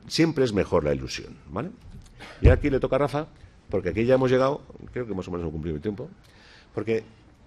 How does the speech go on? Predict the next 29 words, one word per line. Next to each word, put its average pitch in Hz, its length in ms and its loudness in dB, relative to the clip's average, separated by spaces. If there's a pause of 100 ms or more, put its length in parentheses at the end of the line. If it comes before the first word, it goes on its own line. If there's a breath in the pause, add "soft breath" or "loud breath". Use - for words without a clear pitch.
(640)
pero 98 180 0
mi 107 200 2
objetivo 131 400 4
era 160 80 8
analizar 147 340 4
las 127 140 2
propuestas 139 480 0
éticas 104 400 0
del 95 100 0
transhumanismo 147 720 -2 (720 soft breath)
y 110 380 2 (320)
ver 147 340 2 (260)
por 110 280 4
qué 170 420 2 (500)
todo 147 180 2
el 151 40 4
mundo 156 280 2
cuando 131 260 2
habla 147 120 4
de 151 100 2
esto 156 140 -2
dice, 123 180 0
"Tenemos 151 260 0
que 160 80 0
alcan-, 143 320 0
alcanzar 113 480 0
un 135 120 0
nuevo 123 280 4
e-, 101 100 2